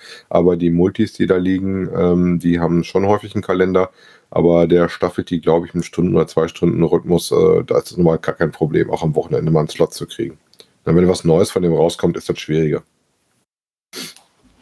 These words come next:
Ja, der Nachtcache von ihm gibt's ja leider nicht mehr. Das ist auch eines so der ersten Highlight-Nachtcache, die ich mit dabei hatte. Ich glaub so, das war mein zweiter, dritter, vierter.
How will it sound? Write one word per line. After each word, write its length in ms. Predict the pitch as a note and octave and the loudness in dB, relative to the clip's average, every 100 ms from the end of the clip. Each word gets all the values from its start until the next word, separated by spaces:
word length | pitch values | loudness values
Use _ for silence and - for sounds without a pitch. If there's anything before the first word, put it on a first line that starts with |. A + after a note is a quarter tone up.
| _ _ _ _ - - - - | _ _ _ _ -20 -20 -20 -4
Ja, 140 | G2 F2+ | 0 2
der 180 | G2 | 2
Nachtcache 280 | G2 B2 C#3 | 0 0 -4
von 160 | - G#2+ | -2 -2
ihm 300 | A2+ A2+ G2+ | 0 0 -2
gibt's 220 | G#2 - | -10 -2
ja 80 | E2 | 0
leider 260 | D#2 D2+ | 2 0
nicht 240 | D2+ D2 - | -2 -6 -4
mehr. 220 | D2+ D#2 | -4 -4
Das 200 | D#2 E2 | -8 -8
ist 200 | - - | -8 -6
auch 220 | E2 E2+ | -4 -4
eines 300 | - F2+ F2 F2+ | -2 0 0 2
so 80 | |
der 140 | E2+ E2 | 2 4
ersten 320 | E2+ - F2 | 2 0 0
Highlight-Nachtcache, 720 | D#2+ F2 F2 E2 - E2+ - | 2 2 2 -2 -2 -4 -2
die 100 | D#2+ | -4
ich 120 | E2 | -2
mit 380 | E2+ E2+ - - | 2 0 0 -2
dabei 300 | E2+ D2+ D#2+ | -2 2 2
hatte. 180 | D#2 - | 2 -2
Ich 60 | D2+ | -6
glaub 100 | - | -6
so, 240 | - E2 | 0 0
das 180 | D#2 - | 0 -2
war 80 | D2+ | 0
mein 140 | D#2 | 0
zweiter, 300 | - E2 F2+ | 0 -2 0
dritter, 280 | D#2+ D#2+ E2 | 0 0 -2
vierter. 440 | - F2+ - F2 | 0 0 0 -2